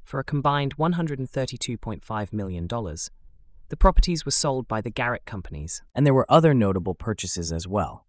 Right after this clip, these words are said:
Speaker 2: correct?
Speaker 1: Yes. Intermountain Electronics, Inc purchased an eighty thousand three hundred and forty-five square foot industrial building in Commerce City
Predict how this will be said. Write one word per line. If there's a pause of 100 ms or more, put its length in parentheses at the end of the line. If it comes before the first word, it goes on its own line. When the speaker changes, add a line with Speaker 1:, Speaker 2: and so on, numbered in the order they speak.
(120)
Speaker 2:
correct? (280)
Speaker 1:
Yes. (120)
Intermountain
Electronics,
Inc (100)
purchased
an
eighty
thousand
three
hundred
and
forty-five
square
foot
industrial
building
in
Commerce
City